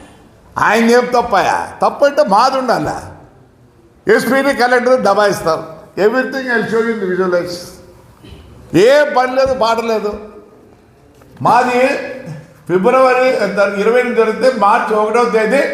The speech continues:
డెబ్బై ఎనిమిది మంది స్టూడెంట్స్ టూర్కి వచ్చి యాక్సిడెంట్ అయింది ఒంగోలులో బస్సు. మరి ఆ పొద్దు రాలేదే?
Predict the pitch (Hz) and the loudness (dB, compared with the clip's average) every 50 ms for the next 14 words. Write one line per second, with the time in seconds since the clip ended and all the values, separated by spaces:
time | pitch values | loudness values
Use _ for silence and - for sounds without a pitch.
0 | - - - - - - - - - - - - - - - - 165 214 254 262 | -8 -10 -12 -16 -18 -18 -20 -20 -20 -20 -20 -20 -20 -18 -6 0 2 4 4 2
1 | 254 - - - 247 254 247 247 247 247 247 240 240 233 214 220 226 233 247 254 | 2 -2 -2 0 2 4 4 4 4 4 2 0 -2 -4 -2 0 0 0 0 0
2 | 254 240 208 180 151 - - - - - - - - - - - - 208 240 254 | 0 0 0 0 -4 -8 -10 -12 -12 -12 -12 -12 -14 -18 -12 -4 0 2 2 4
3 | 254 254 240 214 - - - - - - - - - - - - - _ _ _ | 4 4 2 2 -2 -6 -10 -12 -14 -18 -20 -20 -20 -20 -20 -20 -20 _ _ _
4 | _ _ _ _ _ _ _ 214 233 262 285 277 269 220 226 247 220 - - - | _ _ _ _ _ _ _ 2 4 4 4 4 2 2 2 0 0 0 -2 0
5 | 254 269 262 262 220 220 233 226 220 226 240 226 196 190 185 185 160 135 113 - | 2 2 4 4 4 2 2 0 2 0 0 0 0 -2 -4 -4 -6 -8 -12 -14
6 | - - - - - - - - _ _ _ _ _ _ _ _ _ _ _ _ | -16 -20 -20 -20 -20 -20 -20 -20 _ _ _ _ _ _ _ _ _ _ _ _
7 | _ _ _ _ - - - - - - - - - - - 160 202 220 233 247 | _ _ _ _ -20 -20 -20 -18 -18 -18 -18 -20 -8 -2 0 2 2 4 4 4
8 | 254 240 233 220 208 196 180 170 165 185 185 180 - 214 - - - - - - | 4 4 2 2 2 2 0 -2 -2 -2 -2 -2 -2 -4 -4 -4 -8 -14 -20 -20
9 | - - - - _ _ _ _ _ _ - 135 180 190 202 208 214 226 208 202 | -20 -20 -20 -20 _ _ _ _ _ _ -4 0 2 2 2 2 2 2 2 2
10 | 214 208 202 202 208 202 180 185 185 175 | 2 2 2 2 0 0 0 -2 -4 -4